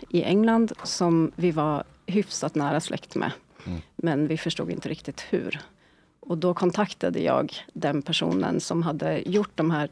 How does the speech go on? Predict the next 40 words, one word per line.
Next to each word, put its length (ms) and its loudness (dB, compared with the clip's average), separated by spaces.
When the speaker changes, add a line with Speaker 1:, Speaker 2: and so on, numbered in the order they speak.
Speaker 1:
två 280 -2
analyserna 760 4
och 60 2
satt 180 -2
upp 160 -2
ett 100 -2
släktträd 800 -2
också. 240 -8
Bara 160 -4
det 220 -4
var 160 -2
ju 100 -4
så 120 -8
här, 60 -4
jag 180 2
kunde 160 2
ju 20 -2
inte 160 -6
se 280 2
det 120 0
då 320 -2
innan 300 0
vi 60 0
hade 160 -2
kontakt, 400 -2
men 160 2
att 100 -2
det 60 -8
fanns 420 2
ett, 240 -4
ett 140 -4
släktträd. 680 0
Så 100 2
jag 80 4
kontaktade 460 2
honom, 600 2
eh, 320 0
han 180 -2
heter 300 -4
Andrew, 480 2